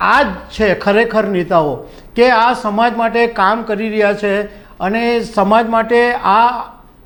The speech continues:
ઘણા બધા યુવાનોની જિંદગી બદલી શકે છે એવું તે વખતે લાગતું હતું.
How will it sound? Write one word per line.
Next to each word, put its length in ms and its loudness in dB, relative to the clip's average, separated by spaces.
ઘણા 300 2
બધા 300 2
યુવાનોની 640 -2
જિંદગી 500 -2
બદલી 420 0
શકે 320 0
છે 120 2
એવું 520 2
તે 140 6
વખતે 520 2
લાગતું 480 0
હતું. 240 -6